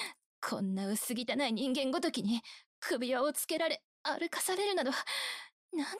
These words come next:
という屈辱だ。なぜ私がこのような目に。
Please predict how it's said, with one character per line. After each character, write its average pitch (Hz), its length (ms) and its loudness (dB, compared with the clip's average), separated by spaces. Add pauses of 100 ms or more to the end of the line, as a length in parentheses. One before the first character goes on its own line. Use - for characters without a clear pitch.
と 508 140 6
い 277 140 6
う - 60 2
屈 - 300 -4
辱 339 240 2
だ。 311 80 2
な 320 180 4 (1700)
ぜ - 180 -2
私 226 380 0
が 302 100 0
こ - 280 0
の 247 140 4
よ 311 140 4
う 339 40 0
な - 100 -4
目 262 200 -4
に。 320 80 -8